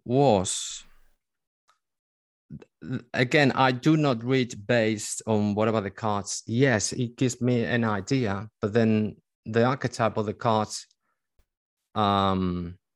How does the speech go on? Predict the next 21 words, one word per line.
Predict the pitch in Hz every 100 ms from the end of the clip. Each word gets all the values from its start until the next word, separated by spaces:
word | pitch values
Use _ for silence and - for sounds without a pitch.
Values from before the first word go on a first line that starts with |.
| _
I | 113 127
don't | 143
necessarily | 135 127 127 123
have | 113 117
to | -
go | 117 117
through | 104 - 113 110
what | 104 104
is | 104 98 - - - _ - - - - - - - _
supposed | - 120 131 123 117 -
to, | 123 113 104 104 -
to | 110
be | 104 113
the | 113 110 104 98 - _ _ _ _ _ _ _ _ _ _ _ -
general | 110 135 131 120
meaning | 117 123 131 117 107
of | 104 107 -
these | - 117 -
cards. | - 107 90 -
These | 127
cards | - 147 147